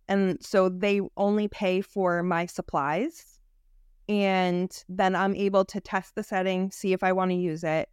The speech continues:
Plus, they helped me pay for the supplies for it.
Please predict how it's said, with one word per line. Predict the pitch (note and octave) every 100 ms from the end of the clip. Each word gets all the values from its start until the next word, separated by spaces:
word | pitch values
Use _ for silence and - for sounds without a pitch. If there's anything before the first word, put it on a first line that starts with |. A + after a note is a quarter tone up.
| _
Plus, | - F#3 - -
they | F#3+ F3+ F#3+
helped | F#3+ - -
me | F3
pay | - F#3 F3+
for | F#3+ F3 D#3
the | E3 D#3 C#3 D3 -
supplies | - G#3 E4+ F4+ E4+
for | C#3 -
it. | -